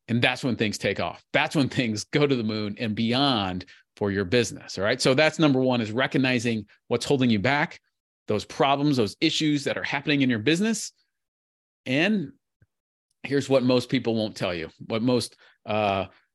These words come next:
coaches or, uh, books or anything else out there won't tell you. It's not about how you're doing something. It's about how you're thinking, your mindset around it. All right. So that's the key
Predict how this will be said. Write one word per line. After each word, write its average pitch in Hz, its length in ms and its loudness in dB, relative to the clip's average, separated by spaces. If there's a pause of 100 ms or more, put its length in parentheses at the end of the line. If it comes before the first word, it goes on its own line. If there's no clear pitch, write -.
(140)
coaches 147 640 2
or, 104 560 -2
uh, 95 260 -2
books 151 420 0
or 117 80 2
anything 139 300 2
else 123 160 -2
out 110 140 -2
there 107 80 -6
won't 92 180 -8
tell 170 160 0
you. 113 140 -4 (640)
It's - 200 -6
not 135 160 2
about 117 400 -2 (580)
how 120 120 0
you're 113 160 0
doing 127 340 2
something. - 460 -12 (500)
It's - 140 -16
about 95 220 -4
how 95 360 -2 (440)
you're 98 160 -12
thinking, 104 460 -2 (140)
your 101 140 -8
mindset 117 440 2
around 65 280 -8
it. - 220 -20 (240)
All 92 60 -6
right. 113 260 -4
So - 140 -2
that's 127 340 -2
the 127 100 -4
key 110 520 -2